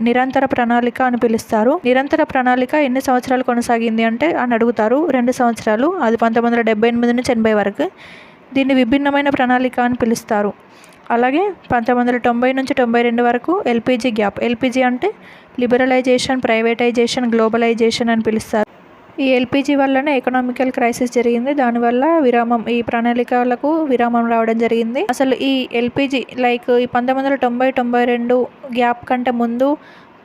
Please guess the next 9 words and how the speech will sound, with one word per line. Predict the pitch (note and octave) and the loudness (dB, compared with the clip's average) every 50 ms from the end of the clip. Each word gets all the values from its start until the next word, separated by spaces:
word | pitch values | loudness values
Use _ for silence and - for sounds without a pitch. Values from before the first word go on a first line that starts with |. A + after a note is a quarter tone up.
| - - | -4 -2
పంచవర్ష | B3+ A#3+ A#3+ C4+ B3+ B3 - | -2 0 0 0 0 0 0
ప్రణాళికకు, | C4 B3+ B3+ A#3+ A#3+ A#3+ A#3+ A#3+ A#3 B3+ A#3+ - C#4 | -2 -2 0 0 0 0 0 0 0 -2 -2 0 0
తర్వాత | C4+ - B3 A#3 A#3+ B3+ B3 - | 0 0 0 0 0 0 -2 -2
జరిగిన | A#3+ C4 B3 B3+ B3 A#3+ B3 | -2 -2 -2 0 0 -2 -2
పంచవర్ష | A#3+ B3 A#3 A3+ A#3+ B3+ A#3+ A#3+ - B3 | -2 -2 -2 -2 0 -2 -2 -2 -2 -4
ప్రణాళికకు | - - A#3+ A3+ A#3 A#3 A#3+ A3+ - B3 - D4 C#4 - C#4 | -4 -2 0 0 0 0 0 -2 -2 -2 -2 -4 -2 -2 0
చాలా | A#3+ A3+ A#3 A#3+ B3+ C#4 C#4 B3+ - - - - - - - - A#3+ B3+ | 0 2 2 2 2 2 2 0 -2 -6 -16 -20 -20 -20 -20 -14 -10 -8
డెవలప్మెంట్ | A#3+ A3 A#3 A#3 A#3+ B3 A#3+ B3+ B3 B3 A#3+ A#3 A#3 | -4 0 0 2 2 0 0 -2 -2 -2 0 0 0
ఉంది. | A3+ G#3+ G#3+ C4 F4+ | 0 0 0 -2 -2